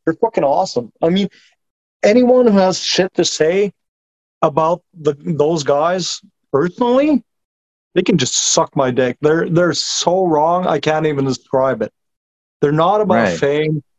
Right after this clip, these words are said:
Speaker 1: They're not about, uh, social status. They're not about, uh, showing off. I mean, of course,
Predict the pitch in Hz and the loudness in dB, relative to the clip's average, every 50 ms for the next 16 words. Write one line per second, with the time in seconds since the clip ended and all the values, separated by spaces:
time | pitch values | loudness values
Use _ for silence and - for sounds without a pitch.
0 | _ _ - 135 135 147 156 170 180 185 175 170 160 156 156 151 143 - _ _ | _ _ -4 -2 0 0 0 0 0 0 0 0 0 0 0 -2 -4 -8 _ _
1 | _ _ _ _ _ - 156 147 147 143 143 143 147 151 156 156 - - - - | _ _ _ _ _ -2 0 2 2 2 2 0 0 -2 -4 -6 -10 -12 -16 -6
2 | - - 160 175 165 - 185 180 - - - - 180 165 160 160 160 165 165 156 | -2 -2 0 0 0 0 0 0 0 -2 -2 0 0 2 2 2 2 0 0 -2
3 | - - 151 139 135 139 147 156 170 165 160 147 151 151 147 147 143 131 - _ | -2 -2 -2 0 2 2 2 0 0 0 0 0 0 0 0 0 -2 -4 -10 _
4 | _ _ _ _ _ _ - 151 151 147 147 147 - - _ - - - 156 160 | _ _ _ _ _ _ -4 -2 -2 0 -2 -4 -8 -14 _ -14 -4 -2 0 2
5 | 175 175 160 139 139 147 160 170 - 156 143 147 160 175 175 - - - 196 165 | 2 4 4 4 4 4 2 2 0 0 0 2 2 0 0 0 -2 -2 0 0
6 | 143 | -2